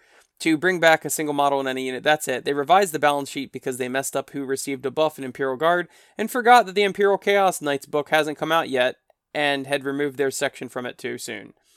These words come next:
Oh, this is in response to me making fun of the, they had an errata for the errata,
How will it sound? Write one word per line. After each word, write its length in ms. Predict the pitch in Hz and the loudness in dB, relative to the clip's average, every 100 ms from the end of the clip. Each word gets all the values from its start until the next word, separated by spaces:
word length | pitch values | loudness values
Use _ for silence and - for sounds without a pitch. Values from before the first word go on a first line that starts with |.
| _ - _ - | _ -20 _ 0
Oh, 160 | 160 160 | 2 4
this 200 | 247 - | 2 0
is 120 | 208 | 0
in 100 | 190 | 0
response 600 | 160 - 160 147 143 139 - | 0 0 0 2 0 -4 -6
to 360 | 156 143 139 _ _ | -4 -4 -6 _ _
me 160 | 156 196 | -4 0
making 380 | 190 180 170 147 | 2 2 -2 -2
fun 300 | - 175 165 | 0 0 2
of 400 | 147 135 - 135 | 0 -2 -6 -2
the, 240 | 151 143 | 0 0
they 140 | 135 | -2
had 200 | 156 170 | 2 0
an 80 | 160 | 2
errata 460 | 147 147 160 165 143 | 2 6 8 6 0
for 240 | - 151 | -2 -4
the 100 | 143 | -2
errata, 480 | 131 131 123 117 | 0 2 0 -2